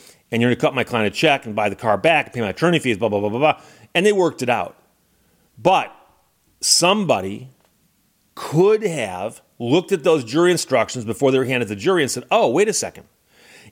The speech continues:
If you find in favor of the plaintiff on the lemon law and award the full purchase price,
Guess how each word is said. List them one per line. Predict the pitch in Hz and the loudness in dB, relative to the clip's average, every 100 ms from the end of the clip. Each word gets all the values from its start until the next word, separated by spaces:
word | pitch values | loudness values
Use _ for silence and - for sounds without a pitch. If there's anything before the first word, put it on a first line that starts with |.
| - | 0
If | 160 156 | 0 0
you | 160 | -2
find | 151 - 202 226 180 | -2 2 2 4 2
in | 156 151 | 0 -4
favor | 139 180 208 156 143 | 0 0 0 0 -2
of | 143 | 0
the | 131 | 0
plaintiff | - 175 180 120 - | 0 0 0 -2 -2
on | 135 139 | 0 2
the | 147 | 2
lemon | 117 135 170 | 2 2 0
law | 98 82 82 _ _ _ _ _ _ _ _ _ _ - | -4 -10 -14 _ _ _ _ _ _ _ _ _ _ 0
and | 160 214 240 | 4 4 4
award | 196 175 202 190 131 135 139 | 2 4 2 2 0 -4 -8
the | - | -8
full | 123 175 | 0 0
purchase | 170 185 190 170 | 2 0 0 -4
price, | - 107 104 - | -2 0 0 -4